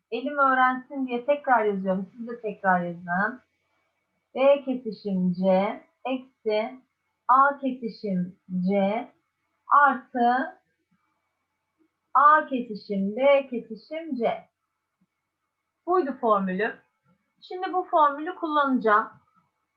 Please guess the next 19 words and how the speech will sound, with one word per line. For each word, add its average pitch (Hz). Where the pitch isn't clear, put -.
Bakın. 220
A 359
birleşim 294
B 320
bize 302
verilmiş 311
zaten 226
arkadaşlar. 214
A 359
birleşim 269
B 233
ne 320
olarak 240
verilmiş 214
bakın? 302
A 311
artı 226
B 302
artı 226